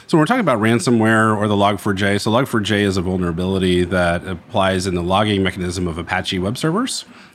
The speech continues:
which a lot of people use Apache, right? There's a lot of those sorts of systems out there.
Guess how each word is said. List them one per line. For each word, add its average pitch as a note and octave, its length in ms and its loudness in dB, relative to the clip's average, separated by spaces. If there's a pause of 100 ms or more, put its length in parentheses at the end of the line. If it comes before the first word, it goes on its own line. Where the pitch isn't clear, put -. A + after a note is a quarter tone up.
which C3+ 280 -2 (400)
a F#2 60 -6
lot E2+ 320 -2
of F#2 80 -4
people G2+ 300 -2
use G2 180 0
Apache, G2+ 460 -4
right? F#2 260 -2
There's F#2+ 140 -2
a F#2+ 60 0
lot F#2+ 360 0
of G2 240 -2
those G2+ 200 0
sorts G2 300 -2
of F#2+ 440 -2
systems F#2+ 400 -6
out F#2 220 -4
there. D2+ 260 -8